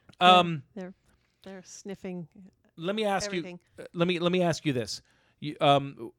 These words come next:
Speaker 1: talking about what the second one does better than the first one. Um, you don't watch a lot of action movies, but you watch a-, movies enough in, with action sequences in to appreciate them.
Speaker 2: Right.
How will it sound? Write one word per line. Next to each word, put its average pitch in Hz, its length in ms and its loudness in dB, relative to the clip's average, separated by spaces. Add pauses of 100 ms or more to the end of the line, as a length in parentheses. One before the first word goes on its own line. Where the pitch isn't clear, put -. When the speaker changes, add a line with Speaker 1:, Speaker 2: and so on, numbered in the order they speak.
(300)
Speaker 1:
talking 156 320 2
about 147 180 -2
what 143 120 -2
the 135 80 -12
second 139 260 -6
one 127 100 -6
does 120 160 -2
better 123 220 0
than 117 100 -6
the 113 60 -2
first 110 300 -4
one. 107 180 -8 (520)
Um, 139 420 0 (440)
you 147 160 -2
don't 170 200 6
watch 180 220 0
a 196 60 0
lot 170 200 4
of 160 100 2
action 143 320 -2
movies, 117 280 -4
but 127 200 -4
you 139 60 0
watch 139 220 4
a-, 143 180 -2
movies 131 420 0
enough 131 320 0
in, 123 180 -6
with 131 140 -4
action 123 300 0
sequences 120 500 -4
in 120 120 -8
to 117 120 -6
appreciate 117 580 -2
them. 113 180 -6
Speaker 2:
Right. 202 240 -2